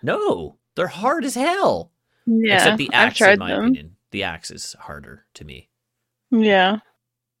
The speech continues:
Speaker 1: Hmm.
Speaker 2: I played Chain Blade, so. <laughs>
Speaker 1: Really?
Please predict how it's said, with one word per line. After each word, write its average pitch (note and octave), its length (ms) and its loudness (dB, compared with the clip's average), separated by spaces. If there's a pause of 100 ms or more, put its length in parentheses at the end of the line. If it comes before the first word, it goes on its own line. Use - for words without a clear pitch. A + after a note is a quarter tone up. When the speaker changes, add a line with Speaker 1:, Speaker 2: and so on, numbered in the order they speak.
(160)
Speaker 1:
Hmm. A#2 220 -8
Speaker 2:
I - 120 6
played C#4 380 4
Chain G#3+ 340 4
Blade, G#3+ 440 -2
so. B3 440 2
<laughs> - 300 -2
Speaker 1:
Really? E3 500 -2